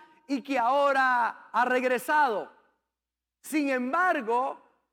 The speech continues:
usando el principio de Jesús, podemos entender que no solamente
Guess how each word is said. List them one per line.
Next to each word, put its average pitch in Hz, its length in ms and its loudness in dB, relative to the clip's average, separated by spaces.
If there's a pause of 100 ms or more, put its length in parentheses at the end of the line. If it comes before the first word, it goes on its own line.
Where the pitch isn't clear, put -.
(340)
usando 320 460 -2
el 320 160 2
principio 320 760 -2
de 285 120 -4
Jesús, 254 800 -8 (600)
podemos 339 340 0
entender 302 380 0
que 302 140 -4
no 311 100 -6
solamente 294 1120 -2